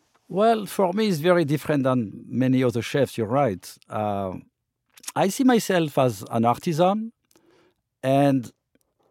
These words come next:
every day when I wake up, I remind myself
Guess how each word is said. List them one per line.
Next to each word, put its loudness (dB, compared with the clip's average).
every -2
day -2
when 0
I 2
wake -2
up, -2
I 0
remind -2
myself -4